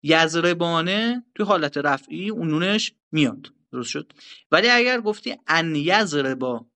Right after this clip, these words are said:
و یا لم یضربا، یعنی اومدی نصبش دادی یا جر-، جزمش دادی، اینجا دیگه اون نونش میفته. پس رفعش به اون نونیه که بهش می‌گن نون عوض رفع و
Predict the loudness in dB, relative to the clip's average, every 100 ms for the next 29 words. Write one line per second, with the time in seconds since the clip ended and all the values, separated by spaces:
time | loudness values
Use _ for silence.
0 | _ _ -10 -4 -4 0 2 4 4 2
1 | 2 2 2 2 2 0 -8 -10 -12 -12
2 | -8 -6 -6 -2 0 0 -2 -10 -10 -14
3 | -8 -6 -4 -4 -6 -10 -8 -4 -2 -2
4 | -4 -6 -4 -6 -4 -4 -4 -6 -20 -20
5 | -18 -2 2 4 2 2 0 0 0 0
6 | -2 -4 _ -4 -2 -2 -4 -10 -10 _
7 | -6 -4 -6 _ -2 2 2 0 -10 -10
8 | -6 -6 -6 -10 _ _ _ -2 2 4
9 | 4 2 0 -2 -2 0 2 4 2 2
10 | 0 -2 -2 2 4 4 0 _ -20 _
11 | _ _ _ -2 2 2 0 -4